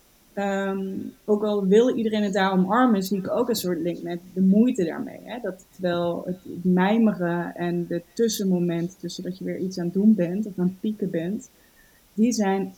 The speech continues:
echt het meest waardevolle. Want die geven je ruimte om even stil te staan bij: wat ben je aan het doen? Met wie ben je dit aan het doen? Eh, hoe zou je dat ook anders kunnen doen? Dus dat anders denken, wat volgens mij ook wel een soort term is natuurlijk, die vaak <laughs> volgens mij in beroe-,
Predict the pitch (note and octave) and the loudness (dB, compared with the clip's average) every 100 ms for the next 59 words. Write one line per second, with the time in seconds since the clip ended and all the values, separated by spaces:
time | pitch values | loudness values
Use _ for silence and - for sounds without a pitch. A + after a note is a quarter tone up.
0 | - G#3+ G#3 F#3+ F3+ F#3 F#3 F3+ G3 F#3 | -6 -4 -2 -4 -2 0 0 -2 -2 -4
1 | E3+ E3 E3 F3 F3 F#3 A3 A3 G3+ F#3+ | -6 -8 -6 -4 -4 -2 -2 -2 -4 -6
2 | F#3+ F3+ E3+ F3 G#3 A3+ F#3+ F#3 F3+ F#3 | -2 -4 -2 -2 -2 -2 -4 -4 -4 -4
3 | F#3 - F#3 F#3 F#3 - E3 F3 E3+ E3+ | -6 -4 -4 -4 -8 -6 -6 -4 -4 -2
4 | F#3+ F#3 F3+ E3+ F3 F3 G3+ F4 - _ | -2 0 0 0 -2 -2 -2 -2 -6 _
5 | _ _ _ _ F#3+ F#3+ F3 G#3 A3 G#3+ | _ _ _ _ -4 -2 0 0 2 2
6 | A3 G#3 G3+ G3+ F#3+ G3 A3 B3 C4+ _ | 2 0 -2 -2 -2 0 0 -2 -6 _
7 | _ _ _ _ F3+ F3 F3+ G3+ A3 G#3+ | _ _ _ _ -2 0 2 2 4 2
8 | G3 F#3+ F#3 F3+ - F3 F#3+ A3+ A#3 A3+ | 2 2 2 0 -4 -2 0 0 -2 -4
9 | - A3 G3+ G3+ A#3+ D#4+ C4+ F#3 F#3 F#3 | -4 -2 -2 -2 -4 -4 -4 -6 -6 -8
10 | - F#3+ G3 F3+ E3+ - F3+ F3+ G#3+ A#3+ | -4 -4 -2 -2 -4 -4 -2 -2 -2 -4
11 | G#3+ - F3+ - F#3 F#3 G3 F#3+ F#3+ F#3 | -8 -10 -12 -10 -8 -8 -10 -10 -8 -8
12 | F#3+ F#3+ G3 F#3+ F#3 F#3+ F#3+ F#3+ F#3+ A3 | -6 -4 -4 -6 -6 -6 -8 -8 -6 -4
13 | G3+ - - F#3 - A3 F#3+ F#3+ F#3 G3 | -6 -6 -8 -4 4 4 4 0 -2 -4